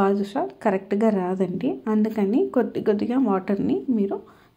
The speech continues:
sprinkle చేస్తూ పిండిని కలుపుకోండి. నాకైతే దాదాపు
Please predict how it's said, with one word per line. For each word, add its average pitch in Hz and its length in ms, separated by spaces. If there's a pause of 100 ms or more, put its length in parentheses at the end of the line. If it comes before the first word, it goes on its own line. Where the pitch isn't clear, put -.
sprinkle 240 420 (100)
చేస్తూ 196 300 (180)
పిండిని 208 380 (100)
కలుపుకోండి. 180 540 (280)
నాకైతే 208 460 (160)
దాదాపు 190 420